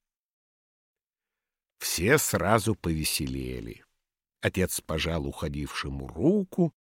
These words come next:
а мать приветливо спросила: «Чаю хотите?»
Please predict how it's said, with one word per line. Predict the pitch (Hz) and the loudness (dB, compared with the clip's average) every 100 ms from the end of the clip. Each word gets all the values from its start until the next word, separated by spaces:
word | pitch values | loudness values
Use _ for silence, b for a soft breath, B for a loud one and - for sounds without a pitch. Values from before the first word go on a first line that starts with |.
| _ _ _ - | _ _ _ -8
а | 69 | -4
мать | 71 147 190 _ | 4 4 4 _
приветливо | - 69 98 131 120 113 | -2 2 2 4 2 0
спросила: | 113 - 107 90 - 92 92 | 0 -2 -2 -2 -2 0 2
«Чаю | 107 - 139 113 110 | 4 4 4 4 0
хотите?» | - 117 208 190 87 | 2 2 2 0 0